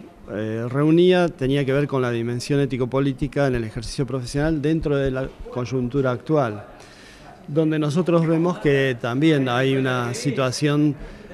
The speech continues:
en donde s-, que se enmarca en un proceso neoliberal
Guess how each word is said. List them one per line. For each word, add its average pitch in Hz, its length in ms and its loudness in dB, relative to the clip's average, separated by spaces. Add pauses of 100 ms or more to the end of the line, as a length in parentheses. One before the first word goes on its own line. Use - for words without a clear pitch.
(160)
en 117 800 -4
donde 120 600 -4 (120)
s-, - 420 -14
que 131 120 -2
se 139 160 -4
enmarca 143 680 2 (100)
en 123 140 -2
un 127 460 -4
proceso 139 1040 -2 (420)
neoliberal 123 1120 -2